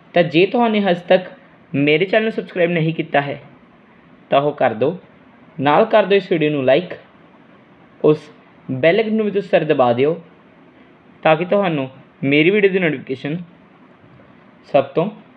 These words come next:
ਪਹਿਲਾਂ ਮਿਲੇ। ਤਾਂ ਚਲੋ ਹੁਣ ਆਪਾਂ ਅੱਜ ਦੀ video ਨੂੰ ਕਰਦੇ ਹਾਂ start। ਮੇਰਾ ਘਰ ਬਹੁਤ ਸੋਹਣਾ ਹੈ। ਇਹ ਜੀਵਨ ਨਗਰ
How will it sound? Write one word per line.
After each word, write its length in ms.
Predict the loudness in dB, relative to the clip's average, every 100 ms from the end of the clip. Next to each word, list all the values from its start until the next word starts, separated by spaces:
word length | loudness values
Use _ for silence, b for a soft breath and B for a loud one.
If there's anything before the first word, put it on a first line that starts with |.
| 0
ਪਹਿਲਾਂ 280 | 2 2 -2
ਮਿਲੇ। 220 | -6 -8 -14 _ -20 -20 -20 -20 -20 -20 -20 -16 -6
ਤਾਂ 80 |
ਚਲੋ 320 | 2 4 4 4
ਹੁਣ 140 | 2
ਆਪਾਂ 240 | 0 2
ਅੱਜ 120 | 0 0
ਦੀ 120 | -6
video 200 | -4 -4
ਨੂੰ 80 | -6
ਕਰਦੇ 300 | -8 -6 -8
ਹਾਂ 220 | -10 -12
start। 400 | -10 -4 -4 -4 -18 -20 -20 -20 -20 -20 -20 -20 -20 _ _ -20 _ _ _ _ -20 -6
ਮੇਰਾ 320 | 0 4 4
ਘਰ 320 | 2 2 2 2 -10 -20 -20 _ _ _ _ _ _ -20 _ _ _ -20 -20 -10
ਬਹੁਤ 380 | -2 2 2 0
ਸੋਹਣਾ 420 | -4 -2 -2 -6 -2
ਹੈ। 260 | 0 0 -2 -18 -20 -20 -20 -20 -20 -20 -20 -20 -20 _ _ _ _ -20 _ _ _ -4
ਇਹ 440 | -2 0 -2 -2 -8 -20 _ -20 _ _ -20 _ _ _ _ _ _ _ -8
ਜੀਵਨ 400 | 2 2 4 4
ਨਗਰ 320 | 2 2 0